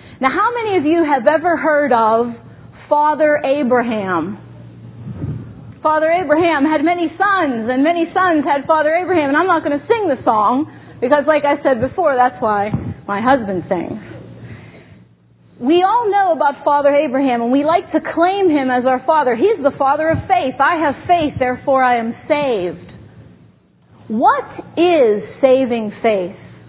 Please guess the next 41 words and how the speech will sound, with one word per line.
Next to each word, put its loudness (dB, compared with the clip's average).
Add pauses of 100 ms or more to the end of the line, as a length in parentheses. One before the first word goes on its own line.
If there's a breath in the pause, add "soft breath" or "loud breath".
(540 loud breath)
And 6
what 4
exactly 2
was 4
the 2 (160)
faith 2 (220)
of 2 (100)
Father 2
Abraham? -2 (540)
This 4
is 0
essential 2
to -8
know. 0 (480 loud breath)
Because 2
if -2
we 6
believe 2
our 4 (100)
faith 4 (140)
saves 2
us, 2
we 0
have 2
to 2
understand -2
what 2
our 2 (140)
faith 2
truly -2
is. 2 (440 loud breath)
So 2
let's -4
go 0
back 0
for 0
a 4
minute 2
and -2
review 0 (380 loud breath)
Abraham's 0